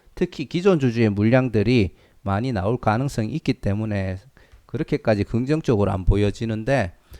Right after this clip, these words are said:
어, 에브리봇 같은 경우에는 코넥스에서 이전 상장하는 종목들 중에서는 그래도 나름 양호한 데이터를 보여주고 있지 않나라고 생각을 하고요. 브레인즈 컴퍼니도, 어, 에브리봇과 동일하게 최대 주주 삼십육 프로, 그리고 상장일 날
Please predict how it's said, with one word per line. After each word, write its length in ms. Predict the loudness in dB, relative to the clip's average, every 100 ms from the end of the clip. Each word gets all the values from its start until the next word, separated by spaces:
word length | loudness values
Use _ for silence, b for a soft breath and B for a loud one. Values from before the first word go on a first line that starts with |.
| b -8
어, 220 | -4 -2
에브리봇 500 | 0 0 -2 -4 -2
같은 300 | -2 -2 -2
경우에는 680 | -2 -2 -2 -2 -2 -2 -2 -6
코넥스에서 680 | -8 -4 -4 -4 -2 -2 0
이전 280 | 2 2 0
상장하는 520 | -2 -4 -4 -4 -4
종목들 580 | -8 -8 -10 -6 -6 -6
중에서는 580 | -6 -8 -6 -4 -4 -4
그래도 340 | -4 -2 -2
나름 420 | -2 0 0 -2 -6 b b b -6
양호한 460 | -2 0 2 2 2
데이터를 580 | 0 0 0 2 2 0
보여주고 560 | -2 -4 -4 -6 -4
있지 240 | -4 -2 -2
않나라고 500 | -2 -2 -2 -2 -2
생각을 400 | -4 -2 0 2
하고요. 540 | 0 0 0 0 -4 b b b b _
브레인즈 380 | 2 2 0 0
컴퍼니도, 760 | -2 0 0 0 0 2 2 -2 -8
어, 240 | -6 -4
에브리봇과 640 | -4 -4 -4 -4 -6 -6
동일하게 640 | -4 -4 -4 -4 -4 -4 -6
최대 340 | -6 -4 -4
주주 200 | -4 -6
삼십육 580 | -6 -6 -6 -6 -6 -6
프로, 480 | -4 -2 -2 -4 -8
그리고 500 | -10 -8 -4 -4 -4
상장일 460 | -6 -6 -4 -2
날 200 | -2 -2